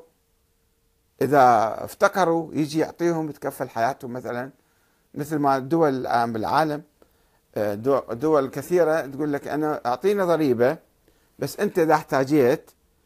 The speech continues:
أنا أعطيك، أنا أتكفل لك، أتكفل ببيتك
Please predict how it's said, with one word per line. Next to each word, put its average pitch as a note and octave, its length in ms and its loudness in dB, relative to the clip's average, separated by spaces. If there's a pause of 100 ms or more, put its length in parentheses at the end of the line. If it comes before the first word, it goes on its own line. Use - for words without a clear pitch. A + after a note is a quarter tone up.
(280)
أنا G3+ 180 2
أعطيك، G#3+ 640 -2 (320)
أنا F3 180 0
أتكفل G3+ 540 0
لك، C#3+ 180 0
أتكفل B2 500 -6
ببيتك G3 520 0